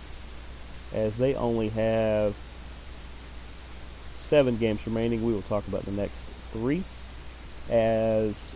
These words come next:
tomorrow night they will be in Savannah to take on the Ghost Pirates. Seven thirty puck drop on that one. They have, for the most part, had the Ghost Pirates,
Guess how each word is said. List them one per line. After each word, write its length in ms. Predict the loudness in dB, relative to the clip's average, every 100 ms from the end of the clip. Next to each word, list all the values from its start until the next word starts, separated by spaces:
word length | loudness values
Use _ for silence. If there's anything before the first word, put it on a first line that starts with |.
| -6
tomorrow 440 | 0 6 8 10 10
night 280 | 8 6 4
they 100 | 4
will 100 | 4
be 160 | 2 2
in 160 | 2
Savannah 520 | 2 0 2 4 4 2
to 140 | 0
take 260 | 0 2 2
on 200 | 0 2
the 180 | 0
Ghost 340 | 2 4 4 2 0
Pirates. 340 | 4 4 2 -2 -8 -4
Seven 280 | 2 2 2
thirty 260 | 2 2 0
puck 280 | 0 0 2
drop 200 | 0 0 -2
on 200 | -4 0
that 160 | 0 0
one. 160 | -2 -6 -12 -12 -12 -10 2
They 140 | 6
have, 100 | 6
for 140 | 6
the 80 | 4
most 260 | 6 6 8
part, 220 | 6 6
had 340 | 8 6 6 4
the 380 | 4 4 2 -2 -8 -12 -8 4
Ghost 240 | 4 4
Pirates, 560 | 4 6 6 2 -4